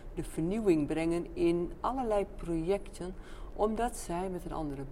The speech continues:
bril ernaar kijken. Dus ze hebben vaak een andere vriendengroep, een andere denkwereld om zich heen. Ze zijn soms heel creatief, soms allerlei vriendjes in de media- en techniekwereld of in de designwereld.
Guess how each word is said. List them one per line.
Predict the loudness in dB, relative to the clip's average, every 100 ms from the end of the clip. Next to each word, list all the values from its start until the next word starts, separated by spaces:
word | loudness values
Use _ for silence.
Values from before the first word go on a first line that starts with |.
| 2
bril | 8 8 6
ernaar | -2 -8
kijken. | -8 -8 -8 -10 -10 -12 -12 -12 -12 -10
Dus | -8 -2
ze |
hebben | 0 0
vaak | 0 2 2
een | 0
andere | 2 2 2 0 -2
vriendengroep, | -2 0 2 4 2 2 2 2
een | -2
andere | -2 -4 -6 -8 -8 0
denkwereld | 2 2 2 4 4 2
om | -2 -4
zich | -6 -6
heen. | -6 -6 -8 -12 -12 -8
Ze |
zijn | -4 -2
soms | -2 -6
heel | -6 0 4 4 2
creatief, | 2 2 2 -2 -2 -2 -2 -12 -12 -12 -12 -12
soms | -6 -4 -2
allerlei | 2 2 4 0
vriendjes | 0 -2 0 0
in | 2
de | 2
media- | 2 0 2 2
en | 2 0
techniekwereld | -2 -2 -4 -2 2 4 4 2
of | -2
in | -2 -2
de | -2 -6 -10 -10 -10 -10 -10 -10 -8 -6
designwereld. | -2 2 8 8 8 2 6 6 4 0